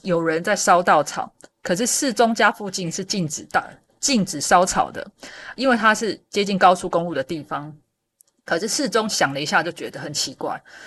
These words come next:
有些人连山都烧了，烧个稻草算什么？于是呢，他想一想，就想说：“好吧，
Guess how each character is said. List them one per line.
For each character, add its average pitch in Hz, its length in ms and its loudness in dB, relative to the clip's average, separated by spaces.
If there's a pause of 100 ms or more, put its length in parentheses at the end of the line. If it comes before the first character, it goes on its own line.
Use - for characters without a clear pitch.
(140)
有 196 180 -2
些 254 140 4
人 262 140 4
连 202 120 4
山 208 300 4
都 202 100 0
烧 180 300 2
了， 170 80 0
烧 196 240 4
个 202 80 -2
稻 196 160 8
草 131 220 -2
算 143 200 -2
什 - 180 -14
么？ - 40 -20 (680)
于 202 140 -4
是 254 220 0
呢， 196 160 -2
他 240 140 0
想 165 180 0
一 175 40 0
想， 160 180 0
就 175 100 0
想 151 180 -2
说 151 240 -6
：“好 156 160 0
吧， 147 280 0